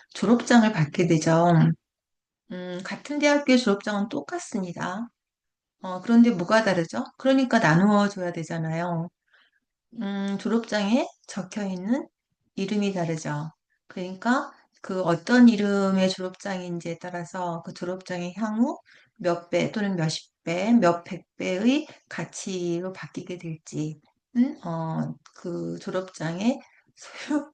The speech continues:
<laughs> 소유주가, 어, 결정을 하게 되겠죠. 음, 우리 인생도 그렇죠. 정해진 삶 속에서 얼마만큼의 성취를 이뤄낼지, 어, 기회를 만들어 나갈지는, 어, 그 삶의 주인에 따라 다르죠.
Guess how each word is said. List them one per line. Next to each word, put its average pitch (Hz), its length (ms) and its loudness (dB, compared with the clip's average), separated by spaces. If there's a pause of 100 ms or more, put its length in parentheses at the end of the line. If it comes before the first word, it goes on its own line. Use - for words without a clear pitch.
(140)
<laughs> - 180 -20
소유주가, 302 800 -2 (420)
어, 170 240 0 (600)
결정을 175 560 0
하게 202 300 4
되겠죠. 147 420 -2 (360)
음, 147 320 -6 (500)
우리 202 200 -6
인생도 262 460 -2
그렇죠. 180 520 -14
정해진 185 440 -12
삶 202 220 -10
속에서 175 420 -14
얼마만큼의 185 600 -8
성취를 233 460 2
이뤄낼지, 165 840 -2 (560)
어, 180 260 -4
기회를 208 480 2
만들어 180 420 2
나갈지는, 170 720 0 (1040)
어, 156 300 -4
그 175 120 -8
삶의 254 460 4
주인에 208 500 2
따라 160 260 -8
다르죠. 151 520 -10